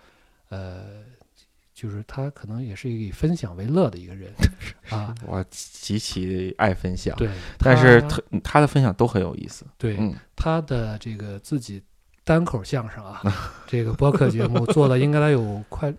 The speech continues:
Speaker 1: 有六百多期，六百左-，六百期左右了。
Speaker 2: 对，就是
Speaker 1: 他
Speaker 2: 行路
Speaker 1: 杂谈，
Speaker 2: 杂谈，
Speaker 1: 对，
Speaker 2: 对。
Speaker 1: 他实际上就是说他设计好了稿子，然后开车的时候
Speaker 2: 嗯。
Speaker 1: 在这儿录。
Speaker 2: 嗯。
Speaker 1: 但不知道这个在国外是不是违法的，我一直很好奇，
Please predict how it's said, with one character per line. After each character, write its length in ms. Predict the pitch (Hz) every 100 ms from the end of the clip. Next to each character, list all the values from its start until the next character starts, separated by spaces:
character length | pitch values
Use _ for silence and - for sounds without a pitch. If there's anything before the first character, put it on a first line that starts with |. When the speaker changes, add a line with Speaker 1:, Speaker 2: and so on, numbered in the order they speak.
| -
Speaker 1:
有 100 | 156
六 140 | 214
百 160 | 214 90
多 160 | 104 98
期， 300 | - - 120
六 140 | 185
百 120 | 113
左-， 160 | - 95
六 180 | 233 170
百 100 | 120
期 140 | -
左 180 | 101 85 101
右 180 | 98
了。 140 | 92 - -
Speaker 2:
对， 100 | 98
就 60 | 92
是 180 | 95 92
Speaker 1:
他 280 | 170 180 185
Speaker 2:
行 680 | - - - 95 95 110 123
路 600 | 135 117 101 98 101 -
Speaker 1:
杂 160 | 117 120
谈， 240 | 113 101
Speaker 2:
杂 140 | 98
谈， 300 | 104 107 104
Speaker 1:
对， 80 | 101
Speaker 2:
对。 100 | -
Speaker 1:
他 80 | 139
实 160 | 139 170
际 80 |
上 160 | 180 160
就 160 | - 156
是 60 |
说 120 | 151 147
他 240 | - 151
设 200 | - 156
计 80 | 135
好 140 | 117
了 100 | 120
稿 160 | 120 98
子， 80 | 107
然 80 |
后 80 | 113
开 180 | 110 135
车 160 | - 151
的 80 |
时 120 | 117 92
候 140 | 95
Speaker 2:
嗯。 240 | 104 92 95 _
Speaker 1:
在 160 | 104
这 120 | 95 101
儿 80 |
录。 180 | 95 104 -
Speaker 2:
嗯。 80 | 95
Speaker 1:
但 20 |
不 100 | 120
知 60 |
道 80 | 147
这 160 | 135 156
个 60 |
在 140 | 120 117
国 200 | - 117
外 280 | 156 131 85
是 140 | -
不 60 | 107
是 80 | 104
违 120 | 95
法 300 | 127 90 - -
的， 60 |
我 80 | 101
一 140 | 147
直 140 | 117 107
很 140 | -
好 200 | - 95
奇， 340 | - - -